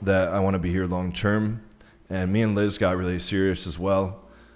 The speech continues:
We, we got three dogs together and, and we, and we live together and stuff like that. And so, you know, and she's okay with, she accepts my lifestyle, you know, teaching guys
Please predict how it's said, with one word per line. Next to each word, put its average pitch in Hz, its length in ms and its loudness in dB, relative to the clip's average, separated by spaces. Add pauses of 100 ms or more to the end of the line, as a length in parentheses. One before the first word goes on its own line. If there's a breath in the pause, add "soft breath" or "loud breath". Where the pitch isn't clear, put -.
(100)
We, 87 260 -2
we 87 160 -8
got 87 220 -4
three 92 180 -4
dogs 87 400 -2
together 90 400 -2
and, 80 240 -8
and 85 200 -10
we, 82 80 -10
and 76 140 -14
we 82 120 -8
live 90 180 -6
together 87 380 -2
and 82 120 -6
stuff - 220 -6
like 80 140 -8
that. 92 340 -4 (500 loud breath)
And 98 140 -4
so, 87 480 0 (320)
you 101 80 -6
know, 87 300 -6
and 101 140 -2
she's 104 220 -2
okay 104 360 2
with, 85 680 -6
she - 140 -6
accepts 95 380 -4
my 95 120 -2
lifestyle, 87 680 -2 (100)
you 87 80 -8
know, 82 200 -6
teaching 87 320 -6
guys 85 520 -4